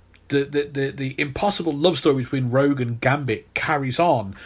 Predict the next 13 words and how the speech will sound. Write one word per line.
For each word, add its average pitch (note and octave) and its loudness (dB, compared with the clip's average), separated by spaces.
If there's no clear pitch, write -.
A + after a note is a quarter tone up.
The B2+ -4
love G#3 0
triangle G3 2
between B2+ -4
Wolverine, C3 -2
Cyclops, C#3+ -2
and - -10
Cheetah, - -4
ca-, - 0
you F3+ -2
know, D3+ 2
they D3+ -4
all, F#3 2